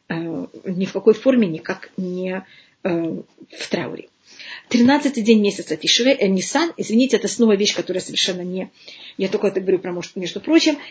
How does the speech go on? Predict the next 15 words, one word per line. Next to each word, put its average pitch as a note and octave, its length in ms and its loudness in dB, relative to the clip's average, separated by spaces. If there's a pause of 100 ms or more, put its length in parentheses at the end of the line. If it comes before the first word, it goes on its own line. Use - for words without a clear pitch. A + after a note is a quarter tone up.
это A3+ 180 6
были G#3+ 200 2
также G3+ 460 -2 (220)
тот G3 200 2
день, C#4 260 2
когда G3 500 -4
Гаман A3+ 400 -4 (220)
подписал, A#3 580 0 (400)
э, F#3+ 240 -6 (220)
приговор B3+ 520 0
о F#3 80 -2
уничтожении A3 500 0
всего F#3 200 -2
еврейского E3 340 -10
народа. - 280 -16